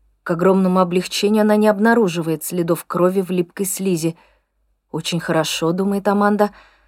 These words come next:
«значит, кровь попала в рот из носа». Она осторожно поднимает голову и видит, что мужчина успокоился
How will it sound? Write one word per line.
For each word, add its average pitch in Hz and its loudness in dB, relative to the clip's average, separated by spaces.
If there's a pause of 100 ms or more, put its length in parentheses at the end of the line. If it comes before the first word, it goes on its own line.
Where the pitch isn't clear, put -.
«значит, 180 -4
кровь 185 0
попала 185 0
в 165 -6
рот 160 -4
из 175 -4
носа». 170 -2 (800)
Она 226 6
осторожно 185 2
поднимает 180 2
голову 233 6
и 220 6
видит, 202 -2
что - -2
мужчина 185 2
успокоился 202 4